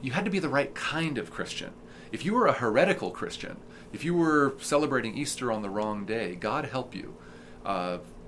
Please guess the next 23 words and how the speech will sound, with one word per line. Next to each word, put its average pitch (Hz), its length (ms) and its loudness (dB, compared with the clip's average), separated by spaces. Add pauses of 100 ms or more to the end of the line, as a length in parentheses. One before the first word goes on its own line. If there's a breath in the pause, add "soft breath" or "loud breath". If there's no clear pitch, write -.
(140)
you 98 60 -6
know, 85 160 -6 (880)
wars 151 520 4
were 143 120 2
started 131 420 2
for 110 180 -2
less - 600 0
in 101 180 -8
this 101 180 -4
kind 101 260 -8
of 90 80 -8
a 90 60 -6
period. 87 520 -8 (720 loud breath)
And 135 240 2
it's 135 140 -2
easy 175 220 4
to 147 80 4
ridicule 131 680 0
that, 117 320 4
and 113 120 0
I, 117 140 2
I, 131 120 4
I, 135 200 4